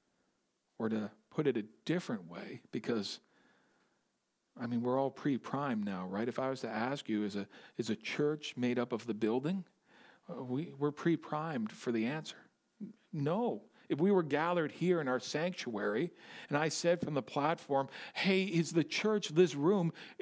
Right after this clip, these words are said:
you would say no. But let's be honest. Being a little bit distant for this length of time,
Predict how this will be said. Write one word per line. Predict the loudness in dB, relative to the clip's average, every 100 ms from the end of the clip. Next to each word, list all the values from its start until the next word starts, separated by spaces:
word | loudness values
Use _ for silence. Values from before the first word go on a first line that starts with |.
| -2
you | 4 6
would | 6 4
say | 2 4
no. | 2 2 0 -2 -6 _ _ _ _ _ _ _ _ _ _ _ -12
But | 4 4 4 -2 _ _ _ _ _
let's | -6
be | 0 0
honest. | 0 -2 -6 -12 -18 -20 _ _ _ _ _ _ _ _ _ _ _ _
Being | 2 2
a | 2
little | 2 4
bit | 2 2
distant | 0 0 0 -2 -4
for | -4 0
this | 0 0
length | -2 -2 -6
of |
time, | -4 -4 -4 -4 -6